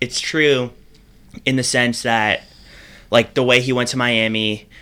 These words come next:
this whole zero dark thirty thing every season where it's like, "Okay, now I'm,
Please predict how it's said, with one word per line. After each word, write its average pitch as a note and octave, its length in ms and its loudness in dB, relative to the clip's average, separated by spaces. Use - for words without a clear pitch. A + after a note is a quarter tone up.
this B2+ 160 -2
whole C3+ 200 2
zero B2 340 0
dark B2 260 0
thirty B2 400 -2
thing A2+ 400 0
every A#2+ 240 2
season A2+ 420 0
where A2 140 2
it's G#2+ 140 -4
like, G#2+ 200 0
"Okay, A#2 340 0
now A#2 220 2
I'm, A#2 140 -4